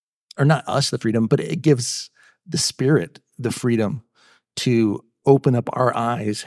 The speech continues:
and our minds to new ways of seeing the world, which is a weird sort of concept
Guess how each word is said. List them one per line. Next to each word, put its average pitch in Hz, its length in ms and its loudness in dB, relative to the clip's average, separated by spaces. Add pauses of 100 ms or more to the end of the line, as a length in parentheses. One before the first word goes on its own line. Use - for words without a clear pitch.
and - 80 -4
our 113 120 -2
minds 110 500 -4
to - 100 -6
new 113 220 0
ways 107 360 -2
of - 120 -10
seeing 107 520 -4 (360)
the - 80 -8
world, 98 280 -4 (140)
which - 160 0
is 170 100 8
a 147 60 8
weird 160 540 4 (140)
sort 156 260 6
of 135 140 4
concept 156 680 -2